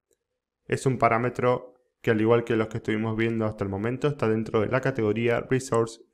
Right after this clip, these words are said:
Usage. Y entrando un poquito más en detalle en alguna de sus características, vemos que este parámetro tiene un contexto de tipo user. No necesitamos reiniciar para guardar el valor.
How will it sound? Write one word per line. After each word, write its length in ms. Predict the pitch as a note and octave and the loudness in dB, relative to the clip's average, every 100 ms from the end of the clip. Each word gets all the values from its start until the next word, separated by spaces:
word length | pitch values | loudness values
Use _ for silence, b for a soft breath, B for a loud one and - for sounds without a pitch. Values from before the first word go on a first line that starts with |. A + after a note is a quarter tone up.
| G2 | -4
Usage. 500 | G#2+ - E3 - _ _ _ _ _ _ _ _ _ _ _ - | -4 -2 -6 -8 _ _ _ _ _ _ _ _ _ _ _ -4
Y 140 | D3 | 2
entrando 480 | D3 C#3 C#3 C3+ C3 | 4 4 2 2 0
un 100 | B2+ | 0
poquito 320 | C3+ B2+ B2+ | -2 -2 -2
más 220 | A#2+ A#2+ | -2 -2
en 80 | A2+ | 0
detalle 380 | G#2+ G#2+ A#2 A#2 | -2 0 -2 0
en 60 | G#2+ | -2
alguna 300 | G#2+ A2 G2+ | -2 -2 -2
de 60 | |
sus 180 | G2 A2+ | -4 -8
características, 960 | - A2 A2+ - A2 - G#2+ C3+ C3+ - | -4 -4 -2 -2 -2 -4 -4 -2 -2 -4
vemos 320 | A#2+ A#2+ A2 - | -4 -2 -2 -4
que 60 | |
este 180 | A#2+ A#2 | -4 -2
parámetro 560 | G#2+ G#2 A2 A2 A2 G#2+ | 0 2 2 0 0 0
tiene 300 | A2+ G#2+ G#2 | 0 -2 -2
un 160 | B2 | -4
contexto 500 | B2 A2+ A#2 A#2 - | -2 -2 -2 -4 -2
de 60 | G#2 | -2
tipo 300 | - - G2 | -2 -4 -4
user. 580 | F#2+ A#2 C3+ D#3 F3+ - _ _ _ _ _ | -2 -2 0 -2 -4 -10 _ _ _ _ _
No 160 | - D#3 | 0 2
necesitamos 500 | D3+ B2+ A#2+ A#2 A2 | 2 2 2 0 0
reiniciar 720 | B2 C3 A#2+ B2 A#2+ D3 - _ - | 0 0 -2 0 0 -2 -12 _ -2
para 180 | G#2+ | 0
guardar 280 | G#2 G#2 G#2+ | 2 2 2
el 80 | G2+ | 0
valor. 520 | G2 G2 C3+ F3+ - | -2 0 0 0 -12